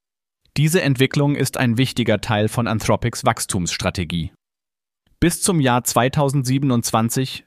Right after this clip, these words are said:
zielt das Unternehmen auf einen beeindruckenden Umsatz von bis zu vierunddreißig Komma fünf Milliarden Dollar ab und will im A-P-I-Geschäft an OpenAI vorbeiziehen. Eine spannende Herausforderung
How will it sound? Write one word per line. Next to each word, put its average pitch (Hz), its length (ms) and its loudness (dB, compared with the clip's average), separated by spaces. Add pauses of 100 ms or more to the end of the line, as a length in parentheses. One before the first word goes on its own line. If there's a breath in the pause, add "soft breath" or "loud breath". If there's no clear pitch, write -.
(120)
zielt 170 260 0
das 160 140 0
Unternehmen 131 580 2
auf - 220 -2
einen 120 240 2
beeindruckenden 123 760 0
Umsatz 113 600 0
von 123 240 0
bis 135 180 0
zu - 160 0
vierunddreißig 127 920 0
Komma 120 280 0
fünf 123 380 -2
Milliarden 110 480 2
Dollar 98 380 2
ab - 280 -4 (400)
und 123 200 0
will 131 160 4
im 131 200 0
A-P-I-Geschäft 104 1000 -2 (140)
an 120 120 0
OpenAI 104 540 2
vorbeiziehen. 95 800 -2 (840)
Eine 143 260 2
spannende 120 500 2
Herausforderung 95 960 0